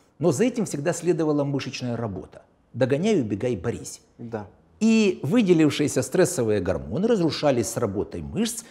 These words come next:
Speaker 1: стресс заканчивался. Ну, а более того, животное не думало, оно не руминировало, а что там было,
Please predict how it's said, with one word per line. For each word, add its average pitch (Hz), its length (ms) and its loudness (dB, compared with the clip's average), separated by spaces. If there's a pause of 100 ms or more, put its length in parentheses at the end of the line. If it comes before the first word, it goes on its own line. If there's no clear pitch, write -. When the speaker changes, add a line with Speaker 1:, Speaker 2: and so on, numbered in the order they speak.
Speaker 1:
стресс 226 480 4
заканчивался. 156 1120 -4 (580)
Ну, 226 220 2
а 156 100 6
более 247 280 4
того, 208 240 2
животное 190 480 2
не 180 160 2
думало, 120 640 -2
оно 135 180 -2
не 151 140 4
руминировало, 156 880 2
а - 80 2
что - 200 2
там 135 300 0
было, 113 400 -2